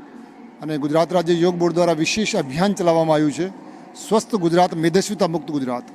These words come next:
દરેક વ્યક્તિ યોગી બને, નિરોગી બને, સમાજ માટે સહયોગી અને રાષ્ટ્ર માટે ઉપયોગી બને. અને મેદસ્વીતા જે એક સમસ્યા છે, દેશના વડાપ્રધાન આદરણીય મોદી સાહેબે પણ મેદસ્વીતાની ચિંતા વ્યક્ત કરી છે.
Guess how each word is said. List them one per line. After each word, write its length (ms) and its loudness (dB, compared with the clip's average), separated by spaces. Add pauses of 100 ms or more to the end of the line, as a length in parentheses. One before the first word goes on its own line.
(640)
દરેક 320 2
વ્યક્તિ 300 -4 (100)
યોગી 260 0
બને, 300 -2
નિરોગી 480 2
બને, 260 0 (240)
સમાજ 580 0
માટે 260 0
સહયોગી 520 0
અને 180 0
રાષ્ટ્ર 360 0
માટે 220 0
ઉપયોગી 320 -2
બને. 260 -4 (720)
અને 140 -6
મેદસ્વીતા 680 0 (440)
જે 60 -2
એક 80 -2
સમસ્યા 520 0
છે, 160 -6
દેશના 300 -6
વડાપ્રધાન 540 0
આદરણીય 260 -2
મોદી 240 0
સાહેબે 300 2
પણ 240 -2 (680)
મેદસ્વીતાની 640 0
ચિંતા 300 -2
વ્યક્ત 280 -2
કરી 140 0
છે. 140 -8